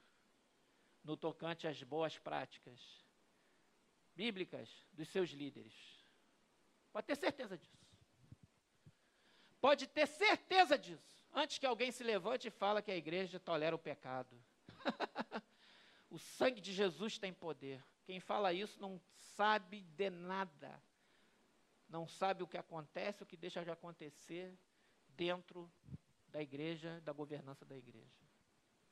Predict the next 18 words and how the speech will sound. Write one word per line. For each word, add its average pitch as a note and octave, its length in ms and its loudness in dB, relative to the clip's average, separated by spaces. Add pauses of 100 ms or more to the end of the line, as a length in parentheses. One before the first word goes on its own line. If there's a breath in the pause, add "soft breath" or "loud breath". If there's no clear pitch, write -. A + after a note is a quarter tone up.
(680 soft breath)
Não A#3 400 6
conhece, A#3+ 920 4
não A#3 320 4
sabe, A3+ 440 4
se G#3 140 -8
fosse A#3 260 0
profeta G#3 480 -2
não G#3 120 -4
abriria F#3 320 2
a E3+ 40 2
boca F3 280 -6
pra F3 100 -10
falar D#3+ 280 -8
assim. - 280 -20 (3000 soft breath)
Porque F3 220 -4
desconhece F#3 840 0 (680)
os D#3+ 200 -8
fatos - 880 -2